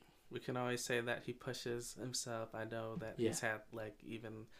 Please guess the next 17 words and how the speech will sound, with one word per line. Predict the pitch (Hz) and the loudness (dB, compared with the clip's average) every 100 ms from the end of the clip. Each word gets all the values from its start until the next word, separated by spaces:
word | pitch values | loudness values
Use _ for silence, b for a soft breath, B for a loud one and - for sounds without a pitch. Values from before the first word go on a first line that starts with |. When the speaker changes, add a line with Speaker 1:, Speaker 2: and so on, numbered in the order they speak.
| B B | B B
Speaker 1:
a | 110 | -6
thumb | - 135 127 | 4 6 6
injury | 127 120 123 117 117 | 4 2 2 2 0
before. | 117 117 - 120 113 113 113 | -2 -4 -4 -4 -2 -2 -2
I | 110 | -4
know, | 110 107 107 - | -4 -6 -6 -8
um, | 104 104 104 | -8 -10 -8
some | - 110 | -6 -6
players, | - 107 104 - | -4 -6 -4 -4
they | 95 104 | -4 -4
sit | 104 - 113 | -2 0 0
out | 110 - | 0 0
for | 123 | -2
that. | 117 120 127 - B B 175 - | 0 0 -2 -8 B B -4 -4
I | |
believe, | 113 113 107 | -4 -4 -4
uh, | - 107 104 104 | -4 -2 -2 -2